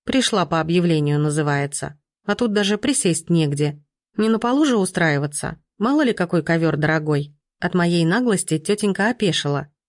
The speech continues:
На самом деле хорошо ещё, что передо мной не вздорная длинноногая блондинка, как вчера. Та явно ревностно охраняла своего босса от всех лиц женского пола в возрасте до сорока лет. Собственно, поэтому меня и не вызвали, скорее всего. Нет уж,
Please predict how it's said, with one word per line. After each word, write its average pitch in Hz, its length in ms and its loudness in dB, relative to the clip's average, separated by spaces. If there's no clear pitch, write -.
На 180 140 0
самом 180 300 0
деле 220 200 0
хорошо 214 340 -2
ещё, 214 260 0
что - 160 -6
передо 160 320 0
мной 185 180 2
не 180 120 2
вздорная 165 500 0
длинноногая 170 560 0
блондинка, 165 560 -2
как 143 180 -6
вчера. 147 460 -4
Та 269 120 2
явно 240 360 2
ревностно 190 460 2
охраняла 170 480 0
своего 170 360 0
босса 190 300 -2
от 156 100 -4
всех - 240 -4
лиц 185 200 0
женского 165 500 -2
пола 214 300 0
в 160 80 -2
возрасте 170 440 -2
до 156 100 -4
сорока 175 400 -2
лет. 147 340 -2
Собственно, 254 500 -2
поэтому 233 420 0
меня 226 300 2
и 220 40 2
не 240 140 4
вызвали, 143 460 0
скорее 151 400 0
всего. 143 440 -4
Нет 254 340 0
уж, - 240 -8